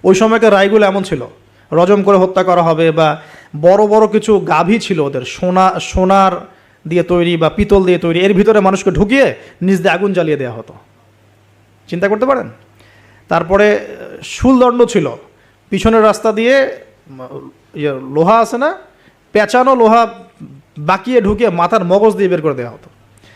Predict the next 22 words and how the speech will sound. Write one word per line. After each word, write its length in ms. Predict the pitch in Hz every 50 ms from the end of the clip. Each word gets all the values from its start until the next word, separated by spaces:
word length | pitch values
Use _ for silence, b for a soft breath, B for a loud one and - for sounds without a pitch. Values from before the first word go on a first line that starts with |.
| b b b b b -
এগুলো 200 | 185 180 196 214
ছিল 140 | 208 240 226
শুলদণ্ড। 540 | 220 - - 262 240 240 240 233 214 165 120 - - b b b b b b b b b b _
একজন 240 | - 170 180 202 208
সাহাবী 320 | 202 226 214 214 208 208
খুবাইব 380 | 190 - 214 214 226 240 247 226
রাদিয়াল্লাহু 460 | 214 220 214 220 220 214 220 220 220
আনহুকে 380 | 202 208 208 208 214 202 208 202
এই, 80 | 202
এইভাবে 500 | 202 196 196 190 185 190 185 - 214 196
দণ্ড 240 | 175 185 180 185 185
দিয়ে 140 | 180 180 165
হত্যা 200 | 160 160 - 165
করা 160 | 147 147 147
হয়েছে, 180 | 139 127 - 139
নাউজুবিল্লাহ। 500 | 139 131 131 123 127 123 123 123 123 - - _ _ _ b b b b b b b b b b b b b _ _ _ _ _ _
সুবহানাল্লাহ, 540 | - - 160 - - 170 151 151 147 147 147
আল্লাহ, 200 | 156 156 160 - -
আল্লাহ 240 | 156 160 165 175 165
পাক 160 | 180 180 180 180 -
তাকে 180 | - 165 170 165
জান্নাতের 420 | 165 175 175 175 175 165 185